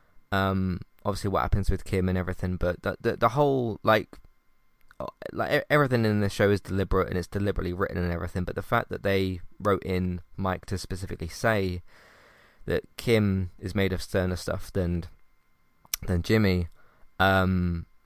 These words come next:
I think is an indication that something else is gonna hap-, like, specific to that is gonna happen later on. Um, 'cause I kinda wonder if that's hinting at some, okay, I don't know how you line all of it up, but some confrontation between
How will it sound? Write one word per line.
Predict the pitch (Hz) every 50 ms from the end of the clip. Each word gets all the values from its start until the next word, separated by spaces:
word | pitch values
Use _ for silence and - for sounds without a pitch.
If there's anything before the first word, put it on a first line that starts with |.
| - -
I | 95 101
think | 104 - - 107 104 113 - 131
is | 123 117
an | 127 131
indication | 127 131 127 127 - 131 131 131 - 139
that | 123 120
something | - 135 131 120 - 131
else | 127 127 - -
is | 127 -
gonna | - 139 127 131 131 123 - - _ - _ _ - -
hap-, | - 123 123 - -
like, | - 101 -
specific | - - - 101 95 - - 127 - - - -
to | - 151
that | 156 156 -
is | 147 -
gonna | - 151 147
happen | 151 151 147 - 156 151 151 147 - - - - - - - - - - - - - - -
later | - 135 139 143 - 131 131 135
on. | 135 143 147 147 143 139 - - - - -
Um, | 117 117 120 123 123 123 120 120 - - -
'cause | - 127 143
I | 165 185
kinda | - - 180 170 151 139
wonder | 131 131 127 117
if | 117 113 -
that's | 107 92 - -
hinting | 113 110 107 - 101 101
at | 98 - -
some, | - - 110 104 104 101 98 98 95 95 95 - - _ _ _ _ _ _ _ _ _ _ _ _ _ _ _ - - _ -
okay, | - - - 95
I | 90 90
don't | 95 87 71
know | 87
how | 95 101 95
you | 92 92 92 92
line | 90 92 90 92 95
all | 92 92 95 92
of | 87 90
it | - 98
up, | 101 - - -
but | - 78 57 -
some | - - - 127 127 127 117
confrontation | - 127 117 101 101 - - - 101 101 - - 101 95
between | - 92 - - - - - 98 101 110 113 113 113 113 113 117 113